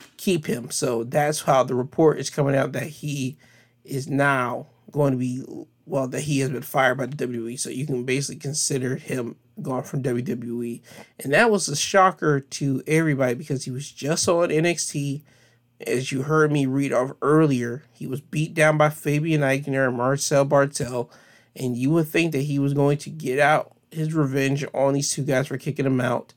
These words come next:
That's what leads, that's what happens in professional wrestling. Usually when somebody gets kicked out of a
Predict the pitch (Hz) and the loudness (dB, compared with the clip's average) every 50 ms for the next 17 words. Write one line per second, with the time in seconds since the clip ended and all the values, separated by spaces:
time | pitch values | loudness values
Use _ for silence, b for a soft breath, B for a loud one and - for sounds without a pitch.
0 | b b b b b _ - 147 170 165 - - 151 131 131 135 139 143 139 135 | b b b b b _ 0 2 2 2 2 2 2 2 2 0 -2 -2 -4 -4
1 | 127 127 - - _ - 180 185 208 208 - 214 - - - _ _ _ - - | -4 -6 -8 -10 _ 2 4 4 4 4 2 0 0 -2 -6 _ _ _ -14 -6
2 | - - 160 156 156 160 151 156 147 151 147 - - 147 - - 143 123 127 - | -2 0 0 0 0 -4 -6 -6 -8 -10 -6 -4 -4 -4 -4 -4 -6 -6 -6 -6
3 | - - - 131 131 131 147 156 151 151 147 147 151 143 135 127 127 - - - | -8 -8 -10 -6 -2 0 0 2 2 0 -2 -2 -2 -4 -4 -4 -4 -8 -8 -6
4 | - 156 151 151 151 143 139 143 143 143 139 131 131 135 | -4 -4 -2 0 2 4 6 6 4 4 0 -2 -2 -4